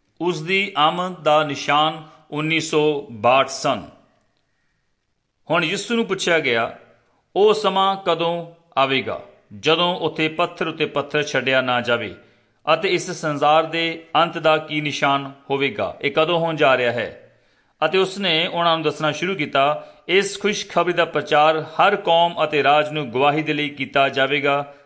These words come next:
ਤੁਸੀਂ ਜਾਣਦੇ ਹੋ ਕਿ?" ਹੁਣ ਉਸਨੇ ਕਦੇ ਨਹੀਂ ਕਿਹਾ, ਉਸਨੇ ਕਿਹਾ, "ਇਸ ਖੁਸ਼ਖਬਰੀ।"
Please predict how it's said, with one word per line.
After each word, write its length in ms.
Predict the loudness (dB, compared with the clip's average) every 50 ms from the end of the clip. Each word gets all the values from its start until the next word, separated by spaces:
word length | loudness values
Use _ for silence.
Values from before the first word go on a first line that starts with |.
| _ _ _
ਤੁਸੀਂ 220 | -14 -12 -10 -4
ਜਾਣਦੇ 380 | 0 2 2 2 2 0 0 -2
ਹੋ 100 | -2 -2
ਕਿ?" 340 | -2 -2 -2 -2 -2 -4 -8 _ _ _ _ _ _ _ _ _ _ _ _ _ _ _ -2
ਹੁਣ 180 | 0 0 0 0
ਉਸਨੇ 440 | -2 -4 -6 -6 -6 -4 -4 -4 -4
ਕਦੇ 340 | -2 0 0 2 2 2 0
ਨਹੀਂ 220 | 0 -2 -6 -6
ਕਿਹਾ, 360 | -4 -2 -2 0 0 -2 -4 -10 -18 -20 _ _ _ _ _ _ _ _ _ _ _ _
ਉਸਨੇ 340 | -10 -8 -8 -6 -4 -4 -4
ਕਿਹਾ, 500 | -2 -2 0 2 2 2 2 0 -4 -8 -20 -20 _ _ _ _ _ _ _ _ _ _ _ _ -2
"ਇਸ 240 | -2 -2 -2 -4
ਖੁਸ਼ਖਬਰੀ।" 640 | -6 -6 -6 -6 -4 -2 -2 -2 -2 -4 -8 -12